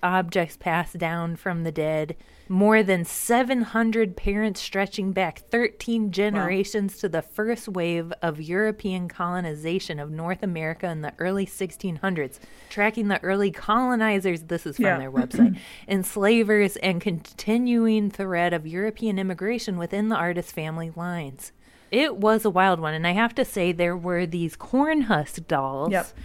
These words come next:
Speaker 1: that were cast in bronze and on, um, little metal, you know, what do you call that?
Speaker 2: Ar-, armature?
Speaker 1: Little metal stands, something
Speaker 2: Mm-hmm.
Speaker 1: like that.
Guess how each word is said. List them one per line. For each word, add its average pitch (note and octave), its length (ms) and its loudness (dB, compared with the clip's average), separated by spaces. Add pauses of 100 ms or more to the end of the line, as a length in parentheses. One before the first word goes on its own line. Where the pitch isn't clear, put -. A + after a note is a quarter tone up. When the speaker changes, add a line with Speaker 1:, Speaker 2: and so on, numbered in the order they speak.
(280)
Speaker 1:
that F3 280 2
were E3+ 160 -2
cast G3 520 0
in C4+ 220 2
bronze D#3 960 -2 (440)
and E3 380 0
on, G3 540 2 (280)
um, D#3 500 -4 (520)
little G3 800 0 (480)
metal, F3 960 0 (200)
you E3+ 200 -2
know, C#3+ 220 -4
what D#3+ 180 -2
do D#3+ 60 0
you D3+ 120 -2
call C#3 260 -8
that? C3 240 -12 (120)
Speaker 2:
Ar-, A3+ 420 2
armature? A#3 440 8
Speaker 1:
Little F4+ 120 6
metal F3 280 0
stands, D3 720 -8 (560)
something F#3 360 2
Speaker 2:
Mm-hmm. F#3 80 0
Speaker 1:
like - 220 -4
that. D3+ 320 -6